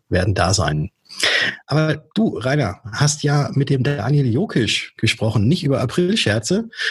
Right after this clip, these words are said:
sondern auch über die aktuelle Situation. Und der Daniel Jokic, der ein oder andere von euch, liebe Hörer, kennt ihn wahrscheinlich. Er ist von der Assekuron oder vom Assekuron Maklerverbund aus Aachen. Er ist dort Mitinhaber und auch Hauptverantwortlicher von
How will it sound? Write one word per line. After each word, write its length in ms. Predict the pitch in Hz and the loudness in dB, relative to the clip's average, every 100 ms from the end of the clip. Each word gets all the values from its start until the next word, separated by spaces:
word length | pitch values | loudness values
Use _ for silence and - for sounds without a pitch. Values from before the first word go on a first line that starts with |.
| - | -6
sondern 320 | - 143 139 | -4 0 0
auch 160 | - 156 | 0 0
über 140 | 143 | 0
die 80 | 113 | 0
aktuelle 340 | 147 - 139 139 | 0 -2 0 0
Situation. 720 | - 143 123 - 131 190 127 | 0 0 0 0 0 2 2
Und 80 | |
der 100 | 117 | 0
Daniel 420 | 104 101 135 143 110 | 0 0 2 2 2
Jokic, 380 | 139 - 180 | 0 0 0
der 120 | - - | -2 0
ein 140 | 143 | 2
oder 160 | 131 95 | 2 0
andere 340 | 131 135 131 | 0 0 0
von 160 | - 95 | -2 0
euch, 300 | 117 123 - - - - _ | 2 0 -2 -4 -4 -6 _
liebe 200 | 123 117 | -2 2
Hörer, 260 | 127 123 | 2 2
kennt 320 | 117 - 180 139 | -2 0 0 0
ihn 220 | 131 127 | 0 0
wahrscheinlich. 540 | 110 98 101 143 147 - - - - | 0 0 2 2 0 -4 -6 -6 -2
Er 240 | 135 135 | 0 2
ist 280 | 139 - - | 2 0 -4
von 180 | - 127 | -2 0
der 160 | 127 - | 0 0
Assekuron 640 | - 143 - 185 151 110 - | -2 -2 0 0 2 0 -2
oder 140 | 120 | -4
vom 240 | 113 165 156 | 0 0 0
Assekuron 600 | 151 - 160 156 180 123 | -2 -2 -2 -2 0 2
Maklerverbund 720 | 113 175 180 - 104 143 - | 0 0 0 0 0 -2 -2
aus 180 | - - | -6 -2
Aachen. 460 | 139 170 120 185 | -2 0 2 0
Er 140 | 120 131 | 0 -2
ist 140 | - | 0
dort 180 | 123 117 | -2 2
Mitinhaber 540 | 151 - 160 131 143 | 0 2 2 2 2
und 120 | 120 120 | 0 -2
auch 160 | - | -2
Hauptverantwortlicher 1000 | 147 156 - 120 131 147 127 139 143 135 | 0 0 -2 0 0 0 0 0 0 0
von 380 | - - 113 143 | -2 -2 0 0